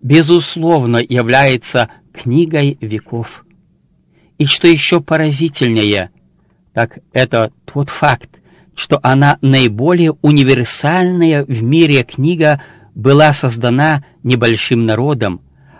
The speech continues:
отделённым от других наций, народом, у которого, казалось, не было ничего особенного, что дало бы ему особые возможности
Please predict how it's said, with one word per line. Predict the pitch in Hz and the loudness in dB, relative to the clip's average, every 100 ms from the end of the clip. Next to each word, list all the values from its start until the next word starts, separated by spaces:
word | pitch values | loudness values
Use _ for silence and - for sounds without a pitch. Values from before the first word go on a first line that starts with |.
| _ | _
отделённым | 131 131 110 139 120 135 139 139 135 - _ _ _ _ | 0 0 0 2 2 2 2 0 -2 -8 _ _ _ _
от | 127 113 | 0 0
других | 123 123 110 139 - - | 0 0 0 -2 -2 -6
наций, | 117 135 143 - 82 - _ _ _ _ | -2 -2 -2 -8 -10 -16 _ _ _ _
народом, | 117 131 117 131 139 107 87 _ _ _ _ _ _ _ _ | -2 0 2 0 -2 -4 -8 _ _ _ _ _ _ _ _
у | 147 | -2
которого, | 143 139 143 147 156 143 143 | 2 0 0 0 0 0 0
казалось, | 135 120 143 147 135 - - _ _ - | -2 0 0 2 0 -4 -12 _ _ -6
не | 123 143 175 | 2 2 2
было | 160 156 156 | 0 0 2
ничего | 147 143 - 139 180 - | 0 0 -2 -2 -2 -2
особенного, | 180 - 175 131 98 78 82 _ _ _ _ _ _ _ | -4 -4 -2 -2 -4 -10 -16 _ _ _ _ _ _ _
что | - - 143 117 | -14 0 0 2
дало | 117 135 139 | 2 2 2
бы | 127 131 143 | 2 -2 -2
ему | 120 131 127 139 | -2 0 0 0
особые | 127 127 - 135 151 147 143 143 - | -2 -2 -2 0 2 2 0 -2 -2
возможности | 123 127 - 113 139 135 151 123 - 131 | 0 0 -2 0 0 0 -4 -4 -4 -4